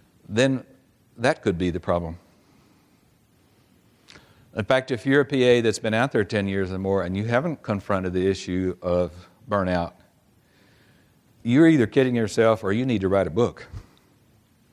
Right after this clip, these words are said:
and tell the rest of us how to avoid that. I've had to have my journey through that, and I have my ways of dealing with burnout. One of the ways I deal with it is I write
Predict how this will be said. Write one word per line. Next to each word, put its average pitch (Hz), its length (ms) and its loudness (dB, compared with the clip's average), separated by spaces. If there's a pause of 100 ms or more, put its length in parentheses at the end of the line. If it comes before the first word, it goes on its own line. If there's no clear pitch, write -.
and 95 160 -4
tell 101 160 2
the 90 80 0
rest 110 260 0
of 90 80 -4
us 90 120 -8
how 90 120 0
to 82 60 -2
avoid 92 320 0
that. 69 180 -8 (2000)
I've 113 180 0
had 120 180 0
to 98 240 -10
have 107 160 -2
my 113 240 0
journey 101 480 -2 (160)
through 104 480 0
that, 87 480 0 (500)
and 98 140 -6
I 101 60 -4
have 104 180 -2
my 101 180 0
ways 95 440 0
of 85 120 -10
dealing 92 340 -4
with 90 160 -6
burnout. 90 200 -6
One 113 160 -2
of 139 40 0
the 123 60 2
ways 104 240 2
I 117 140 2
deal 98 220 -2
with 92 200 0
it 98 200 -2
is 95 260 -6 (1700)
I 104 120 2
write 104 520 0